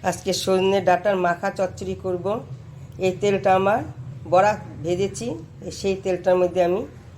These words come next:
সজনে ডাঁটাগুলো, সজনে ডাঁটা আছে, বেগুন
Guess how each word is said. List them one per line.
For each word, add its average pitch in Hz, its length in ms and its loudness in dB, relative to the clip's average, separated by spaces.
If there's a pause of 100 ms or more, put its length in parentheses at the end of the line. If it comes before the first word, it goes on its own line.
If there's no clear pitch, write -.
(520)
সজনে 175 420 0
ডাঁটাগুলো, 160 480 0 (140)
সজনে 180 320 2 (100)
ডাঁটা 170 300 2 (160)
আছে, 175 220 -4 (180)
বেগুন 160 380 -2